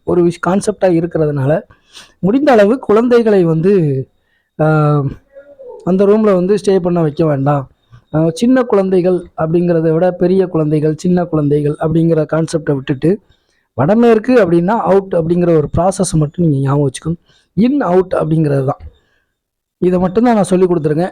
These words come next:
இதை மட்டும் நீங்க மறந்து ஃபாலோ பண்ணிட்டு, "ஏங்க தங்க வைக்கக்கூடாது, எதற்காக தங்க வைக்கக்கூடாது, ஏன் அப்படி தங்க வச்சா என்ன ஆகும்?"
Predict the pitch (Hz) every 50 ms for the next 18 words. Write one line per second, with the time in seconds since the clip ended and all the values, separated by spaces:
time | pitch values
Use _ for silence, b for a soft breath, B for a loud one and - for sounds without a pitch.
0 | - - 175 185 202 196 196 190 220 208 202 185 170 156 156 156 160 175 180 -
1 | - - - 170 180 190 185 175 175 156 151 147 151 185 214 - b b b b
2 | b b b - 160 180 202 214 220 214 185 175 180 185 185 180 175 170 180 165
3 | 165 165 165 165 160 160 156 151 156 170 196 190 - 196 190 185 185 - 160 165
4 | 170 170 160 151 165 160 - 156 151 151 147 151 147 143 151 165 156 151 143 175
5 | 170 - 165 180 196 208 196 190 - 196 156 147 165 190 185 165 143 147 156